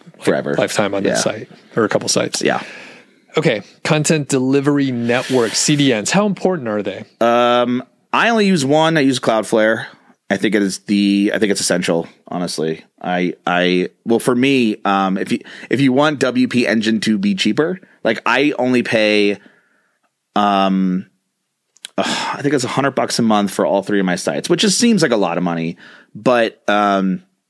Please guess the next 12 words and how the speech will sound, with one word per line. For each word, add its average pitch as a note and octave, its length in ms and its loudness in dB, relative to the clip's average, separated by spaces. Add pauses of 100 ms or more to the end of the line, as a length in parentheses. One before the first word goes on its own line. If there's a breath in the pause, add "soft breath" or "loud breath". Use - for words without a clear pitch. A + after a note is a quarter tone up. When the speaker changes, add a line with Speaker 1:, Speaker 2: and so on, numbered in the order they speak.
(480)
Speaker 2:
one B2 220 0
of C3+ 60 0
my A#2+ 140 0
sites G#2 320 0
gets, G2 320 -2
like, F2+ 280 -2
millions G2 500 0
of F#2 80 -2
visitors F2+ 380 0
a F2 60 -2
month. D#2 300 -6
So F2+ 480 0